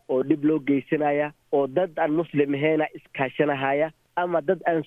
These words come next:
Sunni ahayn baa qorshe isku darsan markuu iska dhaadhiciyo. Isla markaasna uu u helo fursad kooxahan duurka ku jira ama kooxahan hubaysan ee jihadoonka ah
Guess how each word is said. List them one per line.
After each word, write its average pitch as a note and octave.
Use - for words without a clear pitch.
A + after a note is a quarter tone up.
Sunni E3
ahayn D#3
baa B2
qorshe C#3
isku D3+
darsan C3+
markuu D3+
iska -
dhaadhiciyo. A#2
Isla D#3
markaasna F#3+
uu E3+
u A3+
helo D#3+
fursad D3+
kooxahan D#3
duurka D#3+
ku E3
jira D#3+
ama C3+
kooxahan D#3
hubaysan D#3
ee C3+
jihadoonka C3+
ah D3